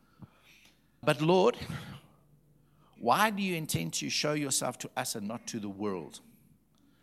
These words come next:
Jesus replies, verse twenty-three now, "Anyone who loves me will obey my teaching. My Father will love them, and we will come to them and make our home with them."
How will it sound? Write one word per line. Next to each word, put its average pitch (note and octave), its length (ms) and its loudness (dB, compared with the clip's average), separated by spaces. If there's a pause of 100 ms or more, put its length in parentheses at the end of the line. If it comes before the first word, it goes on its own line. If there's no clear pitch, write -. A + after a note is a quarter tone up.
(160)
Jesus B2+ 400 -2
replies, A#2+ 880 0 (760)
verse F#2+ 100 -10
twenty-three A2+ 460 -4
now, F#2+ 240 -6 (340)
"Anyone D3+ 340 -2
who C3 60 -2
loves A#2+ 320 0
me G#2+ 100 -4
will G2+ 140 -4
obey G#2 220 -2
my G2 160 -6
teaching. - 480 -8 (440)
My G2+ 160 -10
Father B2+ 400 0
will G#2 120 -4
love A2 260 -2
them, F2+ 200 -10 (140)
and G2 120 -8
we G#2 100 -4
will G2+ 140 -8
come A#2+ 260 -8
to G2+ 140 -8
them E2+ 240 -10 (400)
and G2 100 -8
make F#2+ 240 -10
our F2+ 60 -8
home F#2 400 -10
with G2 240 -12
them." D#2 140 -16